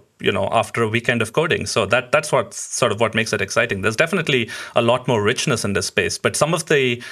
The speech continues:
um, ideas that sort of how trades happen respond to incentives. So, so the idea that, like, uh, if there's a trade on a public mempool and it's front runnable, someone will try to front run it, someone will back run it if it leaves, uh, an arbitrage open,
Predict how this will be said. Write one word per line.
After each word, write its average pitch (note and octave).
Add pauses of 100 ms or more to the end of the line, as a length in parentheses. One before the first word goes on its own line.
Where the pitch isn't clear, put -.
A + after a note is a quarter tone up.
(380)
um, A2 (440)
ideas C#3
that A#2
sort A#2+
of - (240)
how D#3
trades C#3+
happen C#3
respond A#2+
to A#2+
incentives. G#2+ (380)
So, A2+
so A#2+
the A2+
idea A#2
that, A2
like, F#2 (480)
uh, -
if A#2+
there's A#2
a A#2
trade C#3
on B2+
a B2
public A#2+
mempool C#3
and A2
it's A#2
front B2
runnable, B2+
someone A#2
will A2+
try C3
to B2
front A2
run A2
it, G#2+
someone A2
will G#2
back A2+
run A#2
it A2
if G#2
it G#2+
leaves, G#2+
uh, G#2
an A2
arbitrage G#2
open, A#2